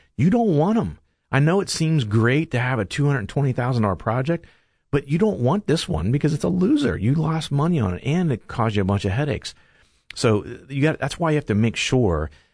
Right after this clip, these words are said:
that your pricing is really, really on point,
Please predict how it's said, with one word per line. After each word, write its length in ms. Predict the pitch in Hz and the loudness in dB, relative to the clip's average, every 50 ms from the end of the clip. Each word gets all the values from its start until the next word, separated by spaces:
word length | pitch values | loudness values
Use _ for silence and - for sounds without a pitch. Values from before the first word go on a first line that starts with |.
| _ _ - | _ _ -8
that 120 | 92 - | -8 -6
your 100 | 98 98 | -4 -4
pricing 600 | 92 - - - 135 139 127 120 - 92 87 85 85 | -4 -4 -2 -2 0 0 0 -2 -2 -2 0 0 0
is 100 | 82 80 | -2 -2
really, 460 | 98 104 117 131 127 127 120 117 107 | -4 -2 0 0 2 2 2 2 0
really 480 | 92 98 95 92 87 90 90 90 82 - | 2 2 2 2 2 0 0 -2 -4 -6
on 280 | - 98 98 101 101 101 | -4 -2 0 0 0 2
point, 500 | - - 90 85 82 82 78 76 - - | 0 0 0 0 0 0 -2 -4 -6 -10